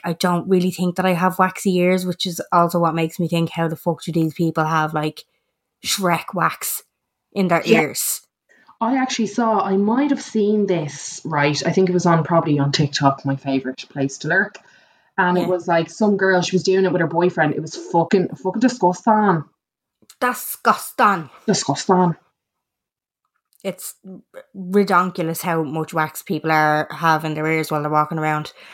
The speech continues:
Speaker 1: But, um, yeah, so that was one of them. And then another one, what was the other gimmick that I got? Oh, yeah, the blackhead sucker.
Speaker 2: I knew you fucking bought that.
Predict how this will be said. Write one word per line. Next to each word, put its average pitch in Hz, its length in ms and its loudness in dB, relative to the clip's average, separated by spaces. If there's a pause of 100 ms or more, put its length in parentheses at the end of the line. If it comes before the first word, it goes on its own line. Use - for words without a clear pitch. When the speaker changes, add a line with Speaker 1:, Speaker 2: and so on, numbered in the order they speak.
(360)
Speaker 1:
But, 180 300 2 (280)
um, 165 380 2
yeah, 175 140 0
so 190 140 -6
that 185 120 2
was 185 140 -4
one 180 240 0
of 165 160 -4
them. 165 260 -2 (320)
And 180 140 0
then 180 180 2
another 196 460 2
one, 226 380 -2
what 226 180 -6
was 233 100 -16
the 254 120 -6
other 226 120 -4
gimmick 220 360 -6
that 214 100 -2
I 208 40 -2
got? 202 180 2
Oh, 185 100 2
yeah, 185 200 4
the 180 160 -2
blackhead 170 540 -2
sucker. 165 400 -6 (800)
Speaker 2:
I 180 80 2
knew 220 320 2
you 185 140 2
fucking 156 340 -4
bought 139 280 0
that. 156 280 0